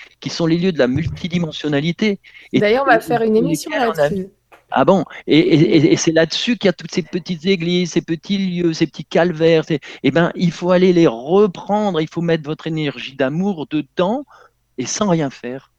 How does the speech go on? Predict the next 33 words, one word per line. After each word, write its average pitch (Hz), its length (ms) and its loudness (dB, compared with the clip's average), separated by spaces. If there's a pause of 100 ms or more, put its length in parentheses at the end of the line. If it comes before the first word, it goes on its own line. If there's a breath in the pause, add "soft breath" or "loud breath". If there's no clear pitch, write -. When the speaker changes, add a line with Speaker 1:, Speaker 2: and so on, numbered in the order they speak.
Speaker 1:
simplement 151 580 -8
votre 135 320 -8
présence. - 880 -6 (280 soft breath)
Et 254 60 0
si - 240 -6
tout 233 160 4
le 220 40 8
monde 214 200 6
se 170 100 -2
met 151 120 -4
à 180 60 -8
faire - 220 -4
ça, 120 320 -6 (420)
la 127 100 2
France, 147 300 -4
elle 110 80 -2
va 98 240 -2
rayonner, 208 720 4 (320)
elle 104 100 -2
va 131 140 2
rayonner 180 480 4
jusqu'en 143 480 -4
Russie, 208 420 -2
parce 139 180 -6
que 147 120 -4
la 147 180 2
Russie, 151 320 -4
elle 147 120 0
partage - 540 -4
tout 175 120 -8
ça, - 260 -4 (260 loud breath)
parce - 140 -10
que 147 80 -4